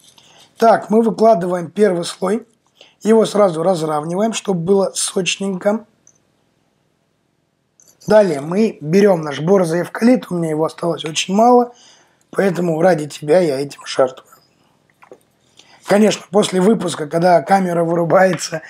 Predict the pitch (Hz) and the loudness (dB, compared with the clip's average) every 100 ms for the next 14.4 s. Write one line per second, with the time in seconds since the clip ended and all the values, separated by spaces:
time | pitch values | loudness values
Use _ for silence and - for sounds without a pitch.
0 | - _ 196 170 180 170 165 165 151 - | -20 _ -2 0 0 0 -2 -4 -4 -2
1 | 180 147 185 226 - 147 - - 143 143 | -2 2 2 2 0 -8 -8 -2 0 0
2 | 135 147 - 156 214 202 151 139 - - | -2 -4 -2 0 2 4 2 2 -6 -20
3 | _ 190 180 175 165 160 151 156 180 175 | _ 2 4 4 2 0 2 4 2 0
4 | - 160 - 208 220 147 147 151 196 160 | -4 -6 -2 0 0 0 -4 -2 -2 -2
5 | - 147 139 135 - - - _ 170 185 | 0 2 2 0 -12 -20 -20 _ 0 0
6 | - 156 - 185 - - 147 139 139 139 | -2 -8 0 0 0 0 2 2 2 0
7 | 135 131 _ _ _ 160 165 139 202 240 | 0 -6 _ _ _ -2 0 2 4 4
8 | 175 - 156 170 165 156 175 - - 156 | 2 -4 -6 -6 -6 -4 -4 -8 -16 -8
9 | 143 135 147 - - 147 143 170 170 127 | -6 -6 -10 -10 -2 -2 0 -6 -6 -8
10 | - _ _ _ - - - - - - | -14 _ _ _ -20 -20 -20 -20 -20 -20
11 | - _ - - - - _ _ _ _ | -20 _ -20 -20 -20 -20 _ _ _ _
12 | _ - 214 - - 214 185 185 285 254 | _ 2 2 2 0 2 2 4 4 4
13 | 185 170 151 269 269 254 - 220 214 - | 0 -4 -4 4 4 4 0 0 2 0
14 | - 220 202 180 | 0 2 2 0